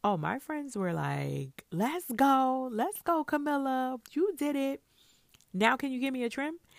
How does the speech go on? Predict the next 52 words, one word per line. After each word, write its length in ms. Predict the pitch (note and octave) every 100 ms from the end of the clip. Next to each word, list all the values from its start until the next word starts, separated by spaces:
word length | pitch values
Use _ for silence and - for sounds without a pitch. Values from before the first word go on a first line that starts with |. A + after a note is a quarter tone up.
| -
Can 180 | - A3
you 80 | B3+
dye 300 | G#3 G3 A#3
my 200 | B3 A3+
gray?" 420 | E3+ G3+ C4+ E4+ -
And 120 | C4
I'm 120 | G#4
like, 200 | G4 F4+ G4
"Wait, 200 | G#4+ E4
wait, 200 | F#4 E4
wait, 200 | F#4 D4+
wait, 180 | - - F#4
<laughs> 100 | -
wait." 260 | G#4 - -
This 320 | F3+ G3 B3+
is 120 | C#4 A#3
why 220 | G#3 G3+
I 20 |
had 180 | G#3 F3+
to 80 | E3
break 240 | E3 E3+
down 200 | D#3+ D#3
the 80 | D#3
difference. 420 | F#3 A3+ D3 D3
Like, 200 | C#3 C#3+ - - - _ _
there's 200 | D#3+ D#3 -
absolutely 540 | D3+ D#3 D3 C#3 C3+
a 40 | C#3
difference 360 | C3+ - B2
between 340 | - A#2+ B2 A#2+
the 80 | A#2+
licensing. 680 | C#3 E3 - B2 - - - _ _ _ _ _ _ _ -
And 140 | E3
they 160 | D#3+ F3
didn't 180 | F#3+ B2+
even 220 | A#2+ A2+
know. 200 | - F2
And 120 | C3+
if 100 | D3
I 160 | - G3
didn't 240 | D#3 -
know 200 | C3 A#2+
and 100 | A#2
I'm 180 | A2+ C#3 -
into 280 | E3 E3+ A2
hair, 360 | A2+ G#2+ A2 - _ _ -
I 120 | D#3+
know 220 | C#3 C#3
they 160 | B2 A#2
didn't 300 | A#2 A2+ G#2+
know. 240 | G#2+ E3 - - - - -
So, 600 | - - F3 D3 C3+ B2+